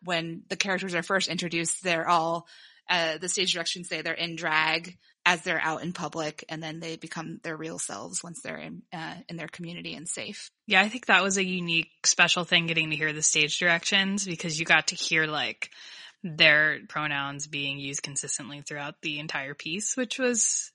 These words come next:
Speaker 2: um, even when that didn't match what you were seeing on stage.
Speaker 1: Mm-hmm.
Speaker 2: But yeah, y-, you make a good point there. I, I liked that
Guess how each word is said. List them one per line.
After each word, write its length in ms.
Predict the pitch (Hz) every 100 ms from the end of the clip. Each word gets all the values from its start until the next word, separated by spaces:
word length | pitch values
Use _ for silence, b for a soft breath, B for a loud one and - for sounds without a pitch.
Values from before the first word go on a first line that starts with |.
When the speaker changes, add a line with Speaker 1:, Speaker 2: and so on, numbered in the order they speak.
| _ -
Speaker 2:
um, 360 | 170 151 160 -
even 280 | 185 175 170
when 140 | 160
that 180 | 147 143 - -
didn't 300 | 156 147 147
match 280 | 143 143
what 180 | 156 127 - -
you 120 | 151 147
were 80 |
seeing 340 | 143 143 139 135
on 140 | 135
stage. 500 | - 147 143 196 170
Speaker 1:
Mm-hmm. 80 | 156 175 B B -
Speaker 2:
But 120 | 190
yeah, 240 | 226 202 190
y-, 260 | 147 175 -
you 160 | 190 185
make 200 | 196 196
a 40 |
good 220 | 196 180
point 260 | - 170 180
there. 200 | 160 143
I, 120 | 156 -
I 240 | 180 180 - _ _
liked 440 | 190 185 180 - 185
that 340 | 170 160 147